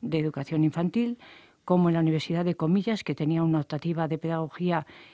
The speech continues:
que se denominaba educación preescolar, y en la uned, que tengo una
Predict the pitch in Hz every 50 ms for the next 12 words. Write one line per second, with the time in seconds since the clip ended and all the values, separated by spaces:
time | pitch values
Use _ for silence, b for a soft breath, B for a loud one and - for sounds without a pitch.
0 | B B - 160 147 - 143 143 147 151 147 156 151 147 156 165 170 165 160 160
1 | - _ - 170 151 156 - 139 - - 156 151 - 156 156 - - - 170 190
2 | 208 226 240 B B B B B B B B B 196 196 202 196 196 196 190 202
3 | 214 233 220 - - 202 196 - 196 196 202 190 196 190 190 185 180 180 175 -